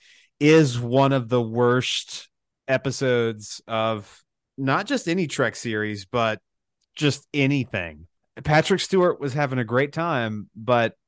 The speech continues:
that really made me question Jonathan Frakes' ability to direct. Somebody should have pulled him back,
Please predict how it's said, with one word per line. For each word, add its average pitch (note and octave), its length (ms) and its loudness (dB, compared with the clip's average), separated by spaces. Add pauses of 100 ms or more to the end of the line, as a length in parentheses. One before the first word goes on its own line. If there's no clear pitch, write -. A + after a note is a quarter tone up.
(160)
that C3 240 2
really C#3+ 580 0
made B2+ 240 -2
me B2+ 100 -4
question A#2+ 500 -4
Jonathan G#2+ 360 -4
Frakes' G#2+ 380 -6
ability G#2 400 -6
to G2+ 140 -12
direct. F2+ 520 -8 (100)
Somebody C3 460 0
should B2+ 160 -2
have G#2+ 180 -6
pulled C#3 320 2
him D3 140 2
back, A2 440 0